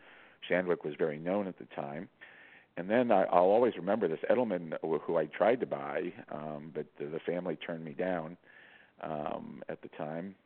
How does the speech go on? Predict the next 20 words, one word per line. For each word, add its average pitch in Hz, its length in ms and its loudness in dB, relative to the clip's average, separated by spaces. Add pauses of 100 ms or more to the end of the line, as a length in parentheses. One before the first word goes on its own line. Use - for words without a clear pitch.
(680)
I, 80 240 -6 (100)
I 80 60 -2
was 78 160 -6 (160)
trying 90 260 -2
to 82 60 -4 (120)
figure 90 200 0
out 85 140 4
how 90 220 4
I 90 80 4
could - 160 -10 (180)
stay 113 220 4
the 107 80 2
largest 82 380 -2
'cause 78 100 -10 (100)
Fleishman 87 420 0
Hillard 120 380 4 (580)
was, 80 160 0 (220)
was 80 140 -4 (100)
buying, 85 500 0 (140)
uh, - 360 -6